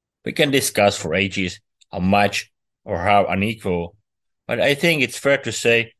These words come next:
that many people were really satisfied with the Chinese economic growth.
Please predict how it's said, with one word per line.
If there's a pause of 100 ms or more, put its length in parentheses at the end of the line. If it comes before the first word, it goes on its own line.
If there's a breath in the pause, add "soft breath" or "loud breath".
(100)
that
many
people
were
really
satisfied (400)
with
the
Chinese
economic
growth.